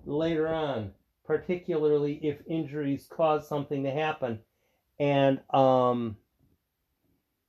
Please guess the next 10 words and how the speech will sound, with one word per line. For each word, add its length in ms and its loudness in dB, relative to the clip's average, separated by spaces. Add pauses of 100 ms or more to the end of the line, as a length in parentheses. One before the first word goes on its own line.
(720)
if 220 4
it 140 6
ends 200 4
up 140 8
being 220 4
a 60 2
situation 640 0
where 640 -2 (200)
Christian 320 0
Franklin, 500 2